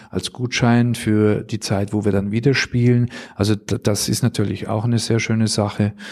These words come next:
Und wir haben auch einen Freundeskreis. Also es gibt einen Freundeskreis des Manettentheaters, ein Verein, der hat auch ungefähr hundertvierzig Mitglieder. Und, äh, die unterstützen uns auch immer wieder. Jetzt zum Beispiel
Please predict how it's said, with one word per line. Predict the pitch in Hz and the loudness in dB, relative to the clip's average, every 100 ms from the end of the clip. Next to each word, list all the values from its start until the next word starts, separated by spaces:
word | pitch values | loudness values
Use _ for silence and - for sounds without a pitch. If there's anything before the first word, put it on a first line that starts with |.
| - - - | -14 -14 -12
Und | - 127 147 123 | 0 2 2 2
wir | 123 | 2
haben | 117 120 | 2 2
auch | 113 113 | 0 2
einen | 117 117 | 2 2
Freundeskreis. | 117 123 139 131 104 - 95 98 95 - | 2 2 2 0 -2 0 2 2 0 -4
Also | - 104 104 | 0 0 0
es | 98 - | -4 -4
gibt | - - | -2 0
einen | 107 | 0
Freundeskreis | 104 104 120 117 117 110 110 - - | 2 2 2 0 0 2 2 0 -6
des | - 110 | -4 -2
Manettentheaters, | 104 101 104 139 131 120 127 135 123 - - - - - | 0 0 0 0 0 2 2 0 0 -6 -14 -16 -16 -10
ein | - 107 | -2 0
Verein, | - 110 113 147 | 0 2 2 4
der | 131 110 | 2 2
hat | - | 0
auch | 110 107 | 0 2
ungefähr | 127 117 117 | 0 2 0
hundertvierzig | 117 117 113 - 113 - 120 - | 2 0 -2 -2 -2 -2 -8 -4
Mitglieder. | 117 - - 123 120 120 117 - - - - - | -4 -4 -2 0 2 0 -2 -10 -16 -16 -18 -14
Und, | 113 110 110 110 110 - | 0 2 4 4 2 2
äh, | 110 110 110 107 | 2 4 4 4
die | 104 117 123 104 101 - 120 113 117 135 | 2 0 0 -2 -4 -2 0 4 4 2
unterstützen | 151 120 - - 127 - | 0 0 0 -2 -4 -6
uns | 127 127 | -4 -4
auch | - 117 110 113 | -2 -2 -2 -2
immer | 117 110 104 | -4 -4 -2
wieder. | 104 101 98 98 - | 0 0 0 -4 -8
Jetzt | 117 110 - | -4 -2 -2
zum | - 117 | -2 2
Beispiel | 113 107 - 117 113 | 2 2 0 0 0